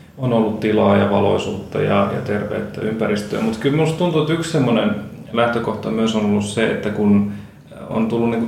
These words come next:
tätä maalta muuttavaa väestöä, niin, niin sit tavallaan, että heillä on niinku, ehkä on ajateltu, että se on niinku aika luontevaa, että se ympäristökään ei ole niinku semmoista hyperurbaania tavallaan heti.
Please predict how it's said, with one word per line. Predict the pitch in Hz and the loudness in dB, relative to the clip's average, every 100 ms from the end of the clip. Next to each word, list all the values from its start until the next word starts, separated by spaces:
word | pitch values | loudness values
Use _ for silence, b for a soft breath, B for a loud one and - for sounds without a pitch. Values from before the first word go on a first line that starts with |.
| 113 | -4
tätä | 127 | 0
maalta | 139 135 107 104 | 4 4 4 4
muuttavaa | 101 101 98 - 98 98 | 4 2 0 -4 -2 0
väestöä, | 98 101 101 - 104 | 2 2 0 -2 -2
niin, | 104 104 104 - - 104 | 0 0 -2 -10 -12 -10
niin | 110 | -8
sit | - | 0
tavallaan, | 131 139 110 107 | 4 6 4 2
että | 110 | 2
heillä | 123 123 | 2 4
on | 117 | 4
niinku, | 113 117 110 110 - - - - - - - - - 156 | 4 4 2 0 -8 -16 -20 -20 -20 -20 -20 -16 -8 -6
ehkä | - 127 | 0 4
on | |
ajateltu, | 135 131 113 107 | 4 4 4 2
että | 104 | 2
se | 120 | 2
on | 113 | 2
niinku | 110 | 2
aika | 113 117 | 2 2
luontevaa, | 120 123 104 101 107 113 | 2 2 2 0 0 -2
että | - - | -2 -4
se | 101 101 101 B B B 131 | -2 0 0 B B B -2
ympäristökään | 123 107 104 101 104 101 107 101 | 0 2 2 2 -2 -2 0 4
ei | 101 104 | 6 6
ole | 104 | 6
niinku | 101 101 | 4 2
semmoista | - 101 - | -2 -4 -2
hyperurbaania | 117 107 - 110 104 101 104 101 - - - - - | 0 2 0 0 0 0 -2 -4 -8 -10 -14 -18 -20
tavallaan | - - - 82 - | -18 -16 -10 -8 -8
heti. | - | -10